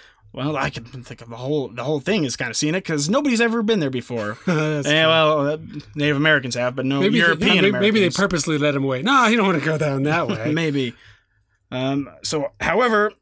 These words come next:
Speaker 1: a member of the expedition, uh, John Coulter, left the main group during its return journey, and he went to join other, uh, trappers in the Yellowstone area. He went back and noted the hot spring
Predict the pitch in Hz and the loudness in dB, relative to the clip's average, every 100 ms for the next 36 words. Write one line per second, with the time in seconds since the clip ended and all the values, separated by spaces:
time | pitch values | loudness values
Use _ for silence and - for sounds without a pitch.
0 | 160 180 247 233 196 185 175 170 165 175 | -4 0 2 2 4 4 2 2 0 -2
1 | - 151 151 170 175 190 147 131 131 131 | -2 -2 -2 0 -2 -4 -4 -4 -2 -4
2 | 131 135 165 196 175 - 254 - 143 139 | -4 -4 0 0 -2 -2 -2 -2 -4 -4
3 | 165 - - - _ _ _ - 143 175 | -8 -14 -20 -20 _ _ _ -8 -2 0
4 | 185 190 196 175 180 165 170 165 147 160 | -2 -2 0 0 0 0 -2 -2 -2 0
5 | 160 151 - 147 - 233 262 160 143 131 | 0 -2 -2 -4 -2 0 2 0 -2 -2
6 | 131 160 175 - - 131 131 127 131 131 | -2 -4 -6 -14 -12 -6 -6 -4 -6 -8
7 | - _ - 156 160 165 - 165 151 147 | -12 _ -4 -2 -2 -4 -6 -2 0 0
8 | 170 175 170 180 165 127 131 135 147 226 | 0 0 0 0 -2 -8 -8 -6 0 0
9 | 233 156 143 139 135 127 139 135 131 - | 2 0 -2 0 -2 0 0 0 -2 -4
10 | 123 117 117 117 117 120 - - - - | -6 -4 -6 -4 -6 -8 -16 -20 -20 -20
11 | _ 147 160 220 156 165 180 196 - 151 | _ -2 0 0 0 0 0 0 -4 -6
12 | 156 156 156 156 160 151 147 151 226 254 | -2 -2 0 -2 -2 -4 -2 0 2 2
13 | 175 143 156 160 135 175 190 - - - | 0 0 -2 0 -2 -2 -4 -4 -8 -6
14 | - 160 170 170 170 156 | -6 -4 -2 -2 -4 -4